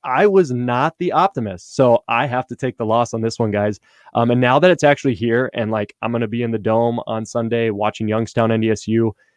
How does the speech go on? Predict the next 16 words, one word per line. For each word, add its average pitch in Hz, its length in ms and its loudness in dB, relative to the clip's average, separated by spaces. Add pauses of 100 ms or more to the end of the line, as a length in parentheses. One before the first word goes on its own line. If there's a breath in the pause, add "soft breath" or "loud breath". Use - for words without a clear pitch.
(140)
catching 127 260 2
up - 80 2
with 123 80 0
all 123 120 4
the 110 120 2
other 113 140 2
games 117 240 -2
that 107 100 -2
are 107 40 -4
happening, 113 480 -2
that 101 140 -4
huge 127 320 -2
matchup 113 340 -2
on 110 120 0
Friday 107 560 0
with 104 180 -2